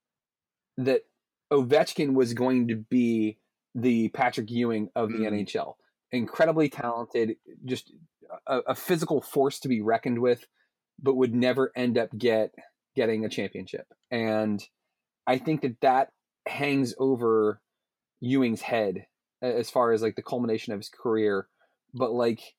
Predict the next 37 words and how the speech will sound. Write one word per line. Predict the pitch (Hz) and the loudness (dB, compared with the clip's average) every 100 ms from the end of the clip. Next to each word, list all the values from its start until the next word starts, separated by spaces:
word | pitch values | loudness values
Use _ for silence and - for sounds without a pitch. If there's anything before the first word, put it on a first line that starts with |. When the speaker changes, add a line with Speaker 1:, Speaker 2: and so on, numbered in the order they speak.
| _ _ _ _ - | _ _ _ _ -4
Speaker 1:
that | 123 147 127 | 0 2 2
nineties | 120 135 147 123 107 | 0 2 2 2 0
era, | - 139 143 107 | -2 0 2 0
he | - - 160 | -4 -6 -2
was, | 147 104 131 165 107 101 101 113 - - _ _ _ _ _ _ _ | -2 0 2 4 2 0 -4 -8 -12 -16 _ _ _ _ _ _ _
I | - | -12
mean, | 120 | -10
he, | 120 127 | -6 -8
he, | 120 127 - | -6 -8 -6
he | 123 123 | -4 -2
was | 101 107 123 135 127 _ _ | 0 0 0 -2 -8 _ _
basketball. | 127 113 180 - 87 - - | -4 -2 -2 -4 -6 -8 -8
He | 135 123 | -4 -2
was | 104 113 139 117 110 - - _ _ _ _ _ _ _ _ _ _ _ - | 0 2 4 2 -2 -8 -18 _ _ _ _ _ _ _ _ _ _ _ -8
what | 123 127 123 | -2 0 0
you, | 127 131 123 120 110 - | 2 4 4 2 -4 -6
I | 131 | 0
mean, | 135 127 - | 0 0 -4
he | 135 147 | -4 0
was, | 160 131 - _ - | 0 -2 -10 _ -4
he | 147 | 2
was | 190 170 | 4 4
the | 156 | 4
best | 120 143 - | 4 2 0
of | 135 | -2
the | 123 | 0
big | 120 147 | 0 0
men. | 110 78 73 | -2 -6 -8
Like, | 110 - - - _ | -10 -10 -16 -20 _
that | 120 131 | 0 0
was | 147 139 | 0 0
the | |
guy | 131 123 | 0 2
you | 120 117 | 2 0
wanted. | 113 139 101 87 - | 0 0 -2 -6 -4
And | 113 113 110 110 104 - _ _ _ _ _ _ | -2 0 0 -2 -4 -8 _ _ _ _ _ _
he, | - 170 165 156 | -4 0 2 0